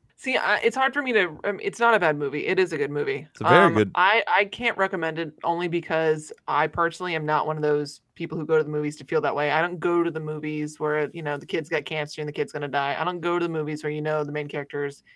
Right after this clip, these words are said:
Speaker 1: is gonna pass. I don't go see animal movies where, you know, the dog sled team dies at the end. Like, I don't do those movies 'cause I don't wanna pay fifteen bucks to cry at a movie theater.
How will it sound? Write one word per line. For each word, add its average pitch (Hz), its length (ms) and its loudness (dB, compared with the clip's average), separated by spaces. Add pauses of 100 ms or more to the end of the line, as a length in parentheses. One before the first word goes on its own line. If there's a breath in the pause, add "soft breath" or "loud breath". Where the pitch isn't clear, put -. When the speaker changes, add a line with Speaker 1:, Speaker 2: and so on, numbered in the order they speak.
(200 soft breath)
Speaker 1:
is 151 180 -2
gonna 160 200 -4
pass. 147 320 0
I 143 120 2
don't 165 180 0
go 170 120 -2
see 165 380 -6
animal 160 320 -4
movies 147 360 -4
where, 147 200 0
you 147 100 -6
know, 143 140 -4
the 131 100 -8
dog 143 460 2
sled 147 320 -2
team 151 300 -8
dies 151 420 2
at 151 80 -14
the 156 100 -4
end. 156 80 -2
Like, 160 160 -4
I 175 60 -2
don't 170 320 0
do 165 160 -2
those 185 240 -2
movies 233 360 -2
'cause 185 220 -4 (100)
I 175 120 4
don't 190 120 0
wanna 175 180 0
pay 170 400 0 (300)
fifteen 165 440 -2
bucks 156 320 0
to 160 100 -8
cry 160 380 4
at 151 80 2
a 147 40 -2
movie 147 300 -6
theater. 139 380 -4